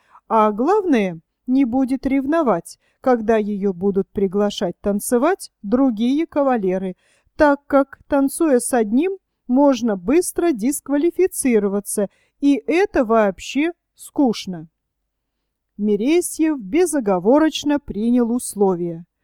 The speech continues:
Зиночка тряхнула пламенем своих волос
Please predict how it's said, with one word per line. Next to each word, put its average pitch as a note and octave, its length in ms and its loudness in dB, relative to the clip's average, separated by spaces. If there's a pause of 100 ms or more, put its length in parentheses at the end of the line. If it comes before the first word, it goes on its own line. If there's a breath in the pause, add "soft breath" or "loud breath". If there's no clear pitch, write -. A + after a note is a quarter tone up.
(420)
Зиночка E4 640 0
тряхнула C#4+ 800 2
пламенем A#3+ 600 0
своих G#3+ 460 -4
волос G3 560 0